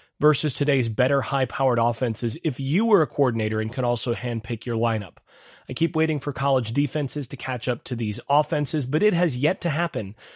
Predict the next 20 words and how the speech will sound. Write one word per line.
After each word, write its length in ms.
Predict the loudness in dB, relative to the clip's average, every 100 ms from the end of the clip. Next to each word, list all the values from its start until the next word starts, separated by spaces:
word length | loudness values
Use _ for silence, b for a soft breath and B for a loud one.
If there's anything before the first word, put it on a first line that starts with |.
| B B
And 140 | -4 0
how 160 | 0
close 400 | 0 2 2 2
is 260 | 0 0 -2
Florida 360 | 0 0 2 0
State 260 | 0 -2
to 60 | -2
having 300 | -2 0 0
your 120 | 2
idea 260 | 2 2 0
of 80 | 2
what 100 | 0
a 60 |
modern 400 | 0 0 0 0
defense 440 | -2 -2 -4 -6 -6
needs 320 | -4 -2 -2
to 120 | -2
look 260 | 0 0 2
like 240 | 0 0
in 160 | -4